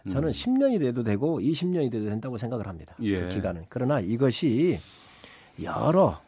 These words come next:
Speaker 1: 국민의 형태를 전부 다 아울릴 수 있는 거가 돼야 돼요.
Speaker 2: 음.
Speaker 1: 대형 부동산 업자들한테는 이 임대업을 전문으로 하고 돈이 많기 때문에,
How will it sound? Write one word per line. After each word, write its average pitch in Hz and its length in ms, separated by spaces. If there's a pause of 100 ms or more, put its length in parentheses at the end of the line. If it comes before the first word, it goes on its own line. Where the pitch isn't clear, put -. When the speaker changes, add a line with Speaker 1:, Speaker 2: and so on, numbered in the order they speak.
(100)
Speaker 1:
국민의 170 520
형태를 165 460
전부 147 480
다 135 320 (400)
아울릴 185 500
수 156 180
있는 117 240
거가 95 200
돼야 82 240
돼요. 82 240 (260)
Speaker 2:
음. 71 200 (580)
Speaker 1:
대형 190 920
부동산 165 440
업자들한테는 127 960
이 156 100
임대업을 147 760
전문으로 143 540
하고 110 140
돈이 127 300
많기 110 320
때문에, 127 800